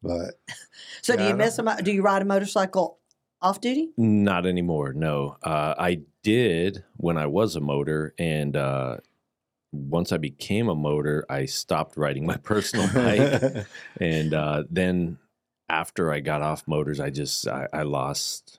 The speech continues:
Speaker 3: I really lost the enjoyment, I think, of, uh, the off-duty stuff. So I got rid
Speaker 2: Sure.
Speaker 3: of the bike. Yeah.
Speaker 2: Sure.
Speaker 1: Yeah.
Speaker 3: Yeah, because it, it, yeah, work just ruined it.
Speaker 2: Yeah.
Speaker 1: <laughs>
Speaker 2: Well, I hadn't been here very long. I moved out here June of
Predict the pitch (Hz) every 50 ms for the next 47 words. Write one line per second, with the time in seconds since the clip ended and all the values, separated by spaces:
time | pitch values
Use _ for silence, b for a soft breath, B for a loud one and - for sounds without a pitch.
0 | _ - - 123 120 139 - - 139 65 - - - 65 135 - - - _ -
1 | _ 139 - 127 120 123 - - 135 123 131 143 135 123 120 113 113 - - -
2 | 120 113 117 - 117 113 113 110 - 117 110 107 110 110 - _ _ _ _ _
3 | - - - 139 139 - _ - 80 80 78 - - - 87 80 - - - 62
4 | 58 58 - 55 - - 160 160 - - - - - - - - - - 175 170
5 | 165 160 82 80 80 76 62 58 58 - - 65 - 82 80 85 82 - _ _
6 | _ _ _ _ - - - _ _ _ _ _ _ 135 - 53 55 60 _ _
7 | - 76 - 67 - _ - - - - - - 120 - - 113 110 - _ -
8 | - 180 175 165 - - 214 175 131 - 147 - - 120 - 135 120 - 226 302
9 | 330 339 285 226 208 196 208 220 220 214 214 196 170 185 180 175 170 170 170 165
10 | 156 156 165 185 202 214 214 208 190 175 - 165 170 170 151 143 139 160 175 180
11 | 170 170 170 160 147 139 143